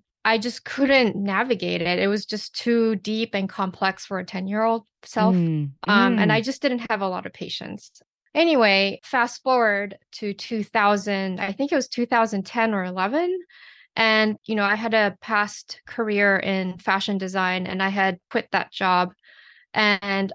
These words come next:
Speaker 1: I wanted to start making art. And I also was starting to kind of do prop styling and sort of also curating objects with art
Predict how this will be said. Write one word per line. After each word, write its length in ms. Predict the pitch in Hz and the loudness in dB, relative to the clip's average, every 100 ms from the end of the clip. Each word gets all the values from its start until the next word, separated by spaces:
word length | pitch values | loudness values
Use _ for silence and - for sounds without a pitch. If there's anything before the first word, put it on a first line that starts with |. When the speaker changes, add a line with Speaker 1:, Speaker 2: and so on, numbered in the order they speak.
| - | -2
Speaker 1:
I 360 | 214 208 208 196 | 2 2 2 0
wanted 340 | 214 202 214 | -4 -2 -4
to 120 | - | -6
start 340 | 202 - 196 202 | -6 -2 -2 0
making 560 | 196 196 202 190 190 - | -4 -2 -4 -2 -2 0
art. 300 | 247 190 - | 2 2 0
And 160 | - 190 | -4 -2
I 80 | 196 | 0
also 400 | 196 - - 202 | 0 -2 -4 -4
was 180 | 185 180 | -4 -6
starting 340 | 196 185 185 | -2 -2 -2
to 100 | 180 | -6
kind 260 | 190 - 185 | -10 -6 -4
of 180 | 180 175 _ - | -4 -6 _ -14
do 460 | 196 202 190 185 185 - | -6 -2 -2 -4 -6 -6
prop 240 | 226 220 | -6 -6
styling 640 | - 196 190 185 185 180 | -4 -2 -2 -4 -6 -6
and 260 | 180 170 175 _ _ _ | -6 -6 -8 _ _ _
sort 300 | - - 254 | -12 -2 2
of 100 | 247 | 2
also 300 | 220 196 214 | 2 0 -4
curating 640 | 202 - 226 220 226 220 - | -6 -4 -2 2 2 2 0
objects 600 | 180 185 - 214 214 - | 0 -2 -2 -2 -2 -6
with 200 | 208 190 - | -6 -6 -4
art 220 | 190 185 | -4 -4